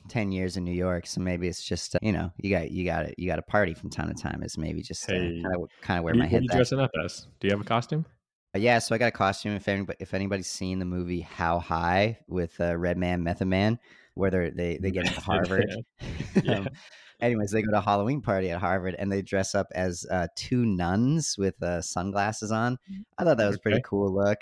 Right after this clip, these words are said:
Speaker 1: So I got, like, a nun costume off Amazon, and I got some sunglasses, and I'm just gonna wear, like, a bunch of, uh, I don't know, jewelry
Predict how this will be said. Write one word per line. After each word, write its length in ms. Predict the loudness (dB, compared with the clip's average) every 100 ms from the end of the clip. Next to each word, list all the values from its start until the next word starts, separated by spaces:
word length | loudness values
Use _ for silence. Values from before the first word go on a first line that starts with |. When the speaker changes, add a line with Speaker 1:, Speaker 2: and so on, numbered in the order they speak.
| -4
Speaker 1:
So 120 | -2 0
I 40 |
got, 140 | 0
like, 140 | 0 -2
a 60 | -2
nun 440 | -2 -2 -2 -4
costume 640 | 0 0 0 -4 -4 -2
off 240 | -2 -4 -6
Amazon, 540 | -6 -4 -4 -2 0 0
and 100 | 0
I 60 |
got 160 | -2 -4
some 300 | -4 -2 -4
sunglasses, 920 | -2 0 2 4 4 4 2 2 4 2
and 80 | 0
I'm 80 | 0
just 140 | -2
gonna 120 | 0
wear, 180 | 2 2
like, 160 | 2 0
a 40 |
bunch 280 | -2 -2 -4
of, 180 | -4 -4
uh, 40 | 0
I 80 | 2
don't 40 |
know, 40 | 0
jewelry 640 | 0 2 4 4 4 2